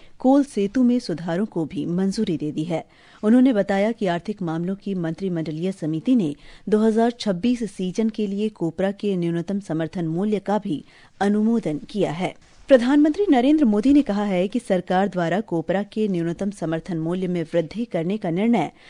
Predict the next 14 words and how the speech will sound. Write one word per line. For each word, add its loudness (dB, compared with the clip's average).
न 4
केवल 0
नारियल 0
किसानों -4
की -4
आय 2
बढ़ाएगा, 0
बल्कि 4
कोपरा 0
उत्पादन 0
को -2
भी -4
प्रोत्साहन -4
देगा। -2